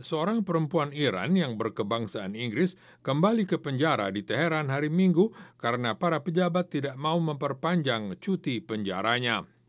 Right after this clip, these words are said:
Nazanin Zaghari Ratcliffe bekerja untuk Yayasan Thomson Reuters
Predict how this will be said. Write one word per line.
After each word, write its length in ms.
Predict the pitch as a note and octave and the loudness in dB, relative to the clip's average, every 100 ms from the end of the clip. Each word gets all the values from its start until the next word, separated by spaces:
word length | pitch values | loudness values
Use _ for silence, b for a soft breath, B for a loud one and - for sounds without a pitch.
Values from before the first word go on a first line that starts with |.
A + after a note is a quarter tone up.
| _ _ _ | _ _ _
Nazanin 720 | C#3 D#3 C#3 F3+ A#3 C4+ A3 | 0 2 4 4 4 2 2
Zaghari 640 | B2 E3 F3+ G3+ A3+ F#3+ A#2+ | 2 2 2 0 0 -2 -2
Ratcliffe 640 | E3+ F3 - C#3 G2 - - | -2 -4 -4 -2 -2 -4 -6
bekerja 480 | C#3 F#3+ F#3+ B2+ F3+ | -2 0 2 2 0
untuk 400 | E3 C#3 C#3 - - | 0 0 -2 -4 -2
Yayasan 720 | B2 D3 F#3+ D#3+ F3 D#3+ C3+ | 0 2 0 -2 -2 -4 -2
Thomson 480 | F3 F3 C3+ C3+ A2 | 0 0 -2 -4 0
Reuters 560 | C3 A2 F#2+ C#3 F3 | 0 0 0 -4 -4